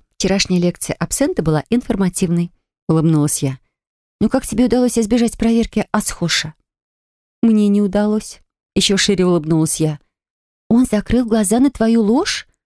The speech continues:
удивленно прошептала подруга, и я кивнула. «Я же говорю, что он к тебе неровно дышит. Впрочем, у тебя глаза тоже горят».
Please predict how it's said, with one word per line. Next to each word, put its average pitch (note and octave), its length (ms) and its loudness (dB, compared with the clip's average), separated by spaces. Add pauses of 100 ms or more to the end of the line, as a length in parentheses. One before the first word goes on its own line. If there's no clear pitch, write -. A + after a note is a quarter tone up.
(140)
удивленно G#3 460 2
прошептала F#3 520 0
подруга, G3 400 0
и F#3+ 40 2
я G3+ 120 0
кивнула. D3+ 480 0 (1000)
«Я G#3 100 2
же - 80 2
говорю, A3 240 0
что - 180 -2
он F#3 80 2
к - 40 -12
тебе - 180 0
неровно F#3+ 320 2
дышит. F#3 300 -4
Впрочем, G3+ 360 0
у G3+ 40 2
тебя G3 260 -2
глаза G3+ 340 0
тоже B3+ 380 -2
горят». F#3 420 -2